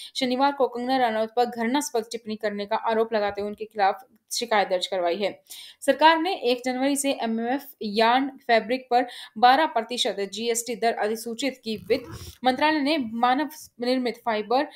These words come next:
यार्न, कपड़े और परिधान पर एक समान बारह प्रतिशत जीएसटी पर अधिसूचित की है, जिससे कि एमएफ, एमएमएफ कपड़ा मूल्य श्रृंखला में उल्टे कर ढांचे को संबोधित किया जा सके।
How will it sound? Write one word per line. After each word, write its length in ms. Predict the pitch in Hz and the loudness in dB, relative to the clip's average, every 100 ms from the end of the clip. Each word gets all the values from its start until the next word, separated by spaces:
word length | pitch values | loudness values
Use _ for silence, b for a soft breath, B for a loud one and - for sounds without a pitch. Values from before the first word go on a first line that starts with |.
| B - | B -2
यार्न, 360 | 226 233 262 269 | 2 4 2 0
कपड़े 260 | 262 240 254 | -4 -2 -4
और 180 | - 240 | -2 -2
परिधान 500 | 240 233 240 262 247 | -2 -4 -2 -2 -2
पर 120 | 202 | -6
एक 220 | - 247 | -2 -2
समान 440 | - 226 226 240 214 | -2 -6 -2 -2 0
बारह 220 | 226 262 | 2 2
प्रतिशत 440 | 285 240 - 226 | 0 -8 -10 -8
जीएसटी 420 | 220 214 214 214 214 | -8 -4 -4 -4 -6
पर 180 | 220 | -2
अधिसूचित 580 | 233 226 214 220 247 247 | -2 -2 -4 -6 -8 -12
की 160 | 208 208 | -10 -6
है, 120 | 190 190 B B 214 | -6 -10 B B -8
जिससे 260 | 262 302 | -4 -4
कि 260 | 285 294 - | -2 -4 0
एमएफ, 500 | 254 262 247 240 240 - _ _ _ - | -2 0 -2 -4 -8 -12 _ _ _ -2
एमएमएफ 720 | 269 277 233 233 - 285 277 - | -2 0 -4 -4 0 0 -2 -8
कपड़ा 360 | 220 226 240 247 B - | -2 2 2 0 B -4
मूल्य 280 | 240 269 302 | 0 2 0
श्रृंखला 420 | 277 226 233 226 | -2 -4 -2 -2
में 160 | 220 226 | -2 -4
उल्टे 400 | 226 233 247 240 | -6 -2 -2 0
कर 320 | 220 233 196 | 0 -2 -4
ढांचे 480 | 185 202 220 240 269 | -12 -6 -4 -4 -4
को 160 | 220 | -6
संबोधित 460 | 208 208 196 208 226 | -6 -8 -6 -8 -6
किया 140 | 208 185 | -4 -4
जा 120 | 180 | -6
सके। 420 | 180 175 190 _ | -10 -12 -12 _